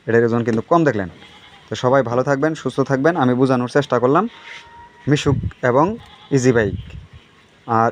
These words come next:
এটার মধ্যে আপনারা ব্যবহার করতে পারবেন বিশ নাম্বার, আর এটার মধ্যে ব্যবহার করতে পারবেন বিশ নাম্বার। আর এটার মধ্যে, উম, ডিসি তার ষোলো নাম্বার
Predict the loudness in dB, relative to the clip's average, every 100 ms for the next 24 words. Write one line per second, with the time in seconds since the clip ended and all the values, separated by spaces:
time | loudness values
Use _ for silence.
0 | 0 2 2 4 2 2 0 2 2 2
1 | 0 0 0 0 -2 -2 0 2 2 0
2 | _ _ -10 0 2 4 4 4 4 4
3 | 2 0 0 0 0 0 -2 0 0 0
4 | -2 -12 -12 -10 -10 -12 -12 -4 -2 0
5 | 2 2 4 6 6 4 -2 -18 -20 _
6 | -4 -2 0 0 0 0 -2 0 0 2
7 | 0 0 2 2 4 2 2